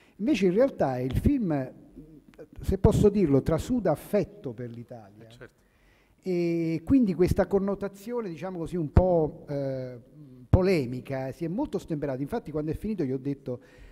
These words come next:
Speaker 1: a Ernesto, ho detto: "Guarda, non so se è merito tuo, ma è molto bello." Ho pensato subito a Lucibello, perché evidentemente il mezzo, il mezzo delle immagini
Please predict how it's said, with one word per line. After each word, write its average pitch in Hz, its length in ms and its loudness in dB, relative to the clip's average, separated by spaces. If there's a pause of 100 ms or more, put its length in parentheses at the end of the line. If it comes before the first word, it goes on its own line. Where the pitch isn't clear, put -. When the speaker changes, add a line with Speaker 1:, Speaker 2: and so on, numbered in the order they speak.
(120)
Speaker 1:
a 139 340 -10
Ernesto, 156 400 -2
ho - 20 0
detto: 131 220 -4
"Guarda, 156 260 -2
non 156 180 0
so 233 140 2
se 160 140 2
è - 20 4
merito 156 340 2
tuo, 185 200 4
ma 131 80 0
è 117 60 -6
molto 156 360 -2
bello." 123 400 -4
Ho 123 40 -6
pensato 175 320 -2
subito 170 320 -4
a - 20 -4
Lucibello, 123 640 -8
perché 131 380 -10 (580)
evidentemente 190 1040 0
il 160 180 -2
mezzo, 151 1000 -2
il 180 200 -2
mezzo 196 420 0
delle 151 200 2
immagini 135 840 -4